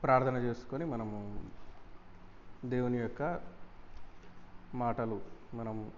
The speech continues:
ఆలోచిస్తూ వెళదాం. సర్వోన్నతుడా, సర్వాధికారి, సర్వసృష్టిని సృజించిన మా ప్రియ పరలోకపు తండ్రి, గడిచిన కాలమంతయు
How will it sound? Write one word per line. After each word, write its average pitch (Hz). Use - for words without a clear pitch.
ఆలోచిస్తూ 117
వెళదాం. 127
సర్వోన్నతుడా, 165
సర్వాధికారి, 131
సర్వసృష్టిని 156
సృజించిన 135
మా 151
ప్రియ 113
పరలోకపు 120
తండ్రి, 120
గడిచిన 147
కాలమంతయు 139